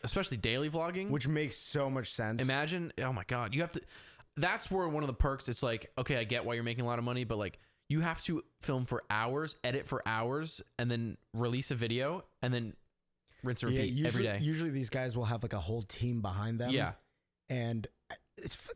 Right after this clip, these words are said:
Speaker 2: you don't have a life at that point. You're just
Speaker 1: No.
Speaker 2: like, "I'm fucking, I go to here and I have
Speaker 1: Mm-hmm.
Speaker 2: to get a shot from the train coming towards me."
Speaker 1: Right. It's like
Speaker 2: Ju-
Speaker 1: at some point, 'cause I've seen where people who are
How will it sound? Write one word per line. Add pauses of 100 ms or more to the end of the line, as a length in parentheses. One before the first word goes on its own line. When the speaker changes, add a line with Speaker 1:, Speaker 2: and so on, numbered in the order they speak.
Speaker 2:
you
don't
have
a
life
at
that
point.
You're
just
Speaker 1:
No.
Speaker 2:
like,
"I'm
fucking,
I
go
to
here
and
I
have
Speaker 1:
Mm-hmm.
Speaker 2:
to (680)
get
a
shot
from
the
train
coming
towards
me."
Speaker 1:
Right. (480)
It's
like
Speaker 2:
Ju-
Speaker 1:
at
some
point, (240)
'cause
I've
seen
where (600)
people
who
are